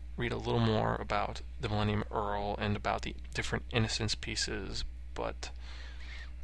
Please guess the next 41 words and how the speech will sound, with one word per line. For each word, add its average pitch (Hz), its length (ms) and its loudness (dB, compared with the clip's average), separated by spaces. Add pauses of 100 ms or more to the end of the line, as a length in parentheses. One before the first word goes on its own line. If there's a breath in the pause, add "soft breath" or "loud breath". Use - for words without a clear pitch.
(720)
I - 60 4
like 120 180 8
a 120 60 6
lot 117 160 8
of 113 40 8
the 110 40 4
little 110 180 4
dark 117 280 4
humor. 107 320 4
I 110 60 0
like 117 280 0
the 127 100 -2
art. 113 280 2 (1080 loud breath)
We'll 143 80 2
see - 160 2
where 139 120 4
it 123 60 -4
goes. - 400 -2 (840)
I'm 123 140 2
gonna 117 160 4
see - 140 0
what 117 100 -2
happens 120 400 -2
with - 120 -2
it. - 200 -6 (1160 loud breath)
Oh, 127 320 2 (260 loud breath)
there, 117 280 0 (200)
I 120 80 6
just - 240 4
remembered 107 240 2
there - 160 -4
is - 140 0
one 113 240 4
more - 260 0
I - 40 -6
do - 160 -2
have - 200 -4
to - 180 -6
update, - 220 -6
which 123 180 -4
I 101 60 -4